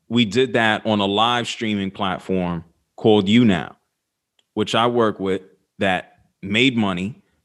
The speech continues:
But, you know, how it works right now, and this is when you talk about, about platforms, YouNow was, was, was caking and baking. They were, they were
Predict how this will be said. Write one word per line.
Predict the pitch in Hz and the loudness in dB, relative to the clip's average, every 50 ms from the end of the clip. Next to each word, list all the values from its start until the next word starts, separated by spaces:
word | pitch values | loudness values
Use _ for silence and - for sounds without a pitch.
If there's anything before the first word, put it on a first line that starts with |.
| _ _ _ | _ _ _
But, | - 87 98 95 95 - - - | -4 0 0 2 2 0 -4 -4
you | - 104 101 | -2 0 0
know, | 95 95 113 117 - - | 0 0 -2 -4 -8 -10
how | - - - 110 127 127 131 | -6 -2 0 2 2 2 2
it | 131 123 101 | 2 0 0
works | 107 110 123 127 123 123 - | 0 0 2 2 0 -2 -4
right | 120 120 120 120 113 | -2 0 0 0 0
now, | 123 139 151 139 117 | -2 -2 -2 0 0
and | 104 110 | 0 -2
this | 110 - | -2 -2
is | 113 | -2
when | 110 113 107 | -2 -2 0
you | 107 104 | -2 0
talk | - - 110 101 | 0 0 0 0
about, | - 95 101 98 92 87 - - _ _ _ _ _ _ - | 0 0 0 -2 -2 -4 -6 -10 _ _ _ _ _ _ -8
about | 95 90 95 95 87 - - | -4 -2 0 0 -2 -2 -2
platforms, | - 139 180 226 220 - - 117 98 90 85 85 98 104 - - - _ _ _ _ _ _ _ _ _ _ _ _ _ _ _ _ _ | 0 0 0 0 -2 -2 -2 -2 -2 -2 -2 -6 -8 -8 -10 -12 -14 _ _ _ _ _ _ _ _ _ _ _ _ _ _ _ _ _
YouNow | - 101 127 175 202 180 131 127 117 113 117 107 | 0 2 2 4 4 2 2 2 2 2 2 2
was, | 107 107 98 92 92 - - - _ - | 2 2 2 2 -2 -6 -10 -12 _ -6
was, | 107 104 101 95 - | -6 -6 -6 -6 -6
was | - 104 92 - | -8 -8 -6 -4
caking | - 143 143 143 147 151 | 0 0 0 0 0 -2
and | 151 147 127 | -2 0 2
baking. | 135 160 117 113 110 92 | 2 2 2 0 -4 -6
They | 87 95 104 | -4 -4 -2
were, | 110 117 113 110 - - | 0 2 2 2 0 -2
they | - 117 120 | -2 -2 0
were | 120 117 117 117 | 2 2 2 2